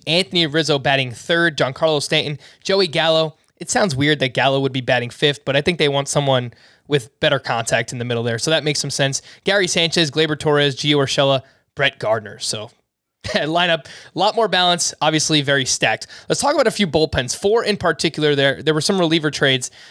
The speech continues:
that went down earlier in the day. Brad Hand was traded to the Toronto Blue Jays, and we've talked about him recently. Swinging strike rate way down, chase rate way down.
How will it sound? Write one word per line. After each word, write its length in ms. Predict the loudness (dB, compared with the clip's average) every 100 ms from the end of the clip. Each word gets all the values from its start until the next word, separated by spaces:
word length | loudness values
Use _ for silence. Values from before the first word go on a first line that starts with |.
| -2
that 120 | 0
went 160 | 2 2
down 220 | 2 2
earlier 300 | 0 2 2
in 100 | 0
the 80 | 0
day. 220 | 0 0
Brad 340 | 0 2 2
Hand 300 | 2 0 2
was 160 | 0 -2
traded 320 | 0 0 0
to 160 | -2 -2
the 160 | -2
Toronto 520 | -4 -2 0 0 0 -2
Blue 220 | 0 0
Jays, 320 | 2 0 0
and 240 | -8 -6
we've 140 | -4 0
talked 240 | 0 0
about 180 | 0 -2
him 160 | 0 -2
recently. 400 | -2 -2 -4 -6 -18 -20 -16
Swinging 360 | -2 0 2
strike 320 | 0 -2 0
rate 240 | 0 -2 -4
way 300 | -4 -2 0
down, 380 | 0 0 -2 -6 -12
chase 320 | -4 0 0 2
rate 300 | 2 0 -4 _ _
way 300 | -2 -2 2
down. 340 | 0 0 -2